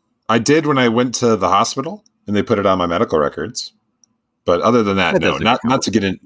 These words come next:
Speaker 1: not to get in any place. <laughs>
Speaker 2: Yeah, I haven't either. I, I thought I've been careful, but yeah, I, I haven't had to do that.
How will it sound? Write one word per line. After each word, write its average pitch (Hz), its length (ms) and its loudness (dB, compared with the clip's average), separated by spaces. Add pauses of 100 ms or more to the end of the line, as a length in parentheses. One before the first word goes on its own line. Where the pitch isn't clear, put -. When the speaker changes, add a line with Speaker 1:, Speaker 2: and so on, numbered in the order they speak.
Speaker 1:
not 127 260 0
to - 60 -2
get 104 140 2
in 95 120 0
any 85 220 0
place. - 540 -4
<laughs> - 60 -20 (920)
Speaker 2:
Yeah, 110 160 2
I 139 60 0
haven't 156 260 0
either. 135 360 2
I, 113 260 -2
I 117 120 0
thought 120 220 0
I've 110 200 0
been 113 160 -4
careful, 90 380 -4
but 87 160 -8
yeah, 92 180 -2
I, 87 300 -4 (240)
I 87 80 -8
haven't 92 240 -8
had 92 140 -10
to 82 80 -12
do 80 160 -6
that. 80 220 -6